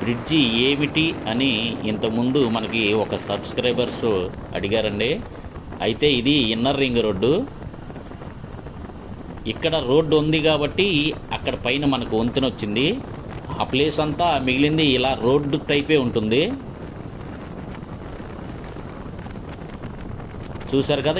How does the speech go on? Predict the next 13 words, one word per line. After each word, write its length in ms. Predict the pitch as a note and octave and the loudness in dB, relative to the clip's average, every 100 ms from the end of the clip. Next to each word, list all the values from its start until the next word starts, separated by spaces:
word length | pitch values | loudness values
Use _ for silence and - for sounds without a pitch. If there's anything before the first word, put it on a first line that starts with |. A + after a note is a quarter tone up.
| E3 | 2
ఇలా 120 | D3 B2+ | 2 0
స్ట్రైట్గా 480 | - C3 D3+ D#3 D#3+ | 0 2 2 2 2
వెళ్తే 200 | D3+ E3 E3 | 4 2 2
మనం 160 | C3+ A2+ - | 0 -4 -6
కరకట్ట 360 | A#2+ C3+ - - C3 | -6 -2 -4 -2 -2
ఎక్కేస్తామండి. 680 | C#3 B2+ - A2+ A2+ C3 A3+ C#4 - B2 | 0 0 0 0 2 2 2 -2 -4 -4
ఇక్కడ 220 | - D#3+ D#3+ B2 C3+ E3+ - - - - - - - - - | 0 2 2 2 -2 -4 -8 -12 -12 -12 -12 -12 -12 -10 -4
తిరుమల 360 | D3 F3 F#3+ F#3+ - | 0 2 2 0 2
తిరుపతి 360 | E3+ E3 D#3+ D3 | 0 0 -2 0
దేవస్థానం 520 | D3 D3+ C#3 D3+ C#3+ C3+ | 0 0 0 -2 0 2
వాళ్ళు 300 | C3 C3 D#3 B2 A2+ C3+ - - - - - - G2 | 2 2 2 4 2 -4 -8 -12 -12 -12 -12 -4 0
రెండు 220 | B2+ C#3+ C#3 | 2 4 2
ఎకరాల్లో 520 | D3 D3+ D3 C#3+ | 2 0 2 2